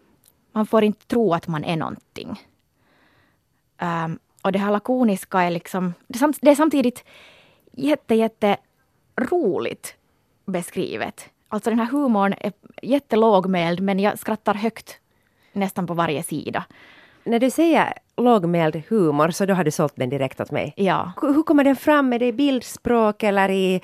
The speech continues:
Speaker 2: repliker?
Speaker 1: Ehm, ho-, hon beskriver liksom sina känslor, men hon s-, beskriver dem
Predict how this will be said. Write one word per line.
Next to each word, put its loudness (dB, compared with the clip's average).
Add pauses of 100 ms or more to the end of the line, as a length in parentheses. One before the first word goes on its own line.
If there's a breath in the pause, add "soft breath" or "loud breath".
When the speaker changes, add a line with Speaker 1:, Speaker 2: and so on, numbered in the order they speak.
(340 loud breath)
Speaker 2:
repliker? 0 (540 loud breath)
Speaker 1:
Ehm, 2 (640)
ho-, -12
hon 6
beskriver 2
liksom 0
sina -2
känslor, 0 (680 soft breath)
men 4
hon 4
s-, -6 (480)
beskriver 0
dem 4